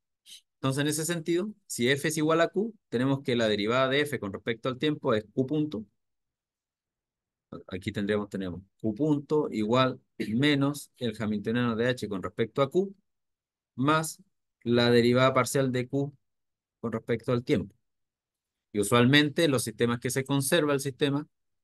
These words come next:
no tenemos las derivadas de las coordenadas generalizadas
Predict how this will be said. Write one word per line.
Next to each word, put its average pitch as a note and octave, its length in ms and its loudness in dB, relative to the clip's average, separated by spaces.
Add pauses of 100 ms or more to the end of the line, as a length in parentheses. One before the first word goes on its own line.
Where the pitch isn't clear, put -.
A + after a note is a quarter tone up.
(260)
no B2 340 4
tenemos D3 800 0
las G#2+ 200 -4
derivadas A#2+ 500 -2
de B2 160 -2
las A#2+ 220 -4
coordenadas A2 560 -6
generalizadas B2+ 1080 -2